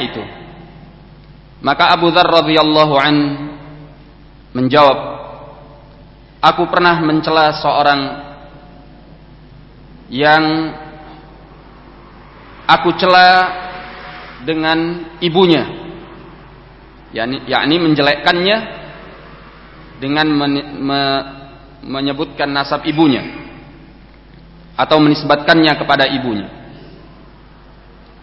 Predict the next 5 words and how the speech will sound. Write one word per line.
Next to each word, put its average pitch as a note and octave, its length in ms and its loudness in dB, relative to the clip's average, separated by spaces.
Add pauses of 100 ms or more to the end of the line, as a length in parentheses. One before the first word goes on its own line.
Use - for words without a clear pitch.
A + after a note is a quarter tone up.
(720)
Maka F3 240 2
Nabi F#3+ 280 2
sallallahu F3 560 4
alaihi E3 480 2
wasallam F#3 680 0